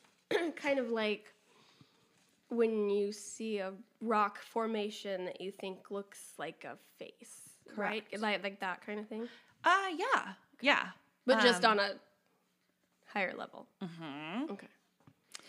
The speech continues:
Speaker 2: Um, experts and scientists say this is a natural phenomena.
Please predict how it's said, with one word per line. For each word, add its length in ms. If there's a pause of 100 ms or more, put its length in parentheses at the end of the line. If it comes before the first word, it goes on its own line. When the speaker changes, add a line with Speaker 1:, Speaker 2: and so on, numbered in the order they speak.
(300)
Speaker 2:
Um, 240
experts 880 (240)
and 180
scientists 1000 (220)
say 240
this 200
is 120
a 80
natural 480
phenomena. 600